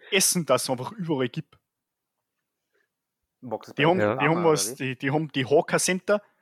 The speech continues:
Speaker 1: die sind sogar unesco-Welterbe. Und das ist halt so,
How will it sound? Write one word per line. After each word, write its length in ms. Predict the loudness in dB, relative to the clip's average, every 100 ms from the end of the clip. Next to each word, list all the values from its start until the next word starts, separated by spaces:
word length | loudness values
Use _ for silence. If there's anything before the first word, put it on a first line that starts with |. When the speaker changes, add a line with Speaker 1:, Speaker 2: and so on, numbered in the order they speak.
| _
Speaker 1:
die 60 | -4
sind 180 | -2 -2
sogar 360 | 0 2 2
unesco-Welterbe. 1160 | -2 -2 -2 2 2 2 -2 -6 -6 -6 -4 -6 _ _ _ _ _ _ _ _ _ _ _ _ _ _ _ _ _ -10
Und 140 | -8 -4
das 100 | -4
ist 120 | -2
halt 120 | 0
so, 320 | 2 2 0